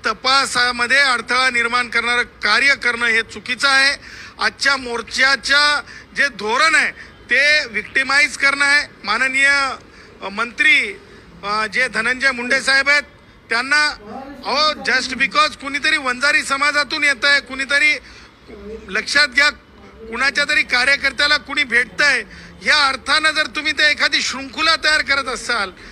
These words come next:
ते अत्यंत म्हणजे वेदनादायी आहे. आणि त्याही पुढं जाऊन, अ, श्री कराड साहेबांच्या बाबतीत जे बोललं चाललंय, ते तीनशे दोन मध्ये कुठेही आरोपी नाही आहेत. आजपर्यंत जी माहिती मला मिळतीये, काय ते आपले बा-, बाळा, अ,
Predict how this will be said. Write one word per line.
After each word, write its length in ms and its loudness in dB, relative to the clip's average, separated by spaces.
ते 60 2
अत्यंत 520 0
म्हणजे 200 0
वेदनादायी 760 0
आहे. 140 -4
आणि 160 -4
त्याही 360 0
पुढं 280 0
जाऊन, 340 -2
अ, 280 2
श्री 220 4
कराड 360 0
साहेबांच्या 500 -2
बाबतीत 320 -4
जे 140 -2
बोललं 340 -2
चाललंय, 460 -2
ते 200 6
तीनशे 420 -2
दोन 240 -2
मध्ये 220 0
कुठेही 420 0
आरोपी 400 0
नाही 240 0
आहेत. 180 0
आजपर्यंत 520 -2
जी 80 -6
माहिती 340 -2
मला 240 0
मिळतीये, 400 -2
काय 140 0
ते 240 2
आपले 460 -2
बा-, 580 -6
बाळा, 280 0
अ, 800 -6